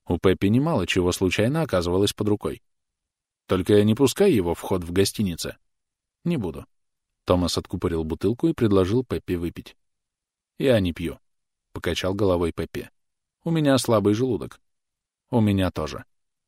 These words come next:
сказал Томас и сделал большой глоток из бутылки. «Не сомневаюсь», — сказал Пеппи, выходя из комнаты. Что известно Пеппи? И что известно вообще кому-либо?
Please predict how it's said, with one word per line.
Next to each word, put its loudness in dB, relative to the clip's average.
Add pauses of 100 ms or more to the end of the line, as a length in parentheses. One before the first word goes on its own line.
(100)
сказал -2
Томас -4 (320)
и 0
сделал 2
большой 2
глоток -2
из -4
бутылки. -8 (800)
«Не 2
сомневаюсь», — -4 (540)
сказал 0
Пеппи, -4
выходя -4
из -4
комнаты. -8 (720)
Что 0
известно 0
Пеппи? -8 (960)
И -2
что 4
известно 2
вообще 2
кому-либо? -8